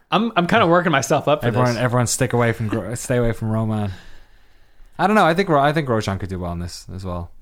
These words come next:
Speaker 1: Yeah.
Speaker 2: Who'd suffer? Who'd be the? I mean, obviously Hamilton would suffer by virtue of the fact that he, it will be more difficult. Like, it's, it's, it's not easy overtaking
Speaker 1: Yeah,
Speaker 2: that many
Speaker 1: and
Speaker 2: cars.
Speaker 1: yeah, and he
Speaker 2: Takes it
Speaker 1: doesn't
Speaker 2: out of your tires and
Speaker 1: I mean, he, I think he would do just fine, but, like,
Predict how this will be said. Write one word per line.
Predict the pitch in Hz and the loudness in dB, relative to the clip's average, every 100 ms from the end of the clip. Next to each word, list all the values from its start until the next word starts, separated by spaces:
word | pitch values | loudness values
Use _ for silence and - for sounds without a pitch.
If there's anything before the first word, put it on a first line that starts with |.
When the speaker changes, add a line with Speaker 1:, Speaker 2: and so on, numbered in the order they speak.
| - - - | -16 -12 -6
Speaker 1:
Yeah. | 127 113 - | -6 -6 -4
Speaker 2:
Who'd | 190 | -2
suffer? | - 135 - 82 | 2 0 0 -4
Who'd | 123 123 | -4 -2
be | 120 | -2
the? | 101 92 87 - | -2 -4 -8 -8
I | 147 | -2
mean, | 170 | 2
obviously | 156 147 135 | 2 2 0
Hamilton | 110 113 107 101 | 0 0 -2 -4
would | 98 | -4
suffer | 107 95 | -6 -6
by | 90 92 | -8 -6
virtue | 92 90 98 | -6 -8 -8
of | |
the | 90 | -10
fact | 95 90 - | -10 -12 -10
that | |
he, | 92 87 71 - - - - - - | -10 -10 -12 -20 -20 -20 -20 -20 -10
it | 107 | -4
will | 107 | -2
be | 98 107 | 0 0
more | 98 | -2
difficult. | 95 101 98 - - - - - - - - - - - _ _ - - | -4 -6 -8 -12 -16 -20 -20 -20 -20 -20 -20 -20 -20 -20 _ _ -14 -8
Like, | 107 | -6
it's, | 110 - | -6 -8
it's, | - 131 107 104 | -8 -8 -8 -10
it's | - - - | -12 -8 -2
not | 131 127 123 | 0 -2 -2
easy | 120 107 101 | -2 0 -2
overtaking | 98 98 104 92 101 | -4 -6 -6 -6 -2
Speaker 1:
Yeah, | 165 | 0
Speaker 2:
that | 156 | 0
many | 160 - | -2 0
Speaker 1:
and | |
Speaker 2:
cars. | 117 101 - - | -2 -4 -6 -6
Speaker 1:
yeah, | 165 135 117 | -2 0 0
and | 131 | -2
he | 135 | -2
Speaker 2:
Takes | |
it | 127 120 | -2 0
Speaker 1:
doesn't | 123 | 0
Speaker 2:
out | |
of | 113 | 0
your | 101 | 0
tires | 120 131 123 123 107 | 0 2 2 0 -2
and | 85 | -2
Speaker 1:
I | 160 | 2
mean, | 160 143 | 2 2
he, | 143 - | -2 -6
I | 139 - 117 | -6 -4 -4
think | 131 | -2
he | 135 | -2
would | 113 | -2
do | 117 | -4
just | 107 - | -6 -6
fine, | 123 110 110 | -4 -4 -6
but, | 110 - | -8 -8
like, | 104 | -8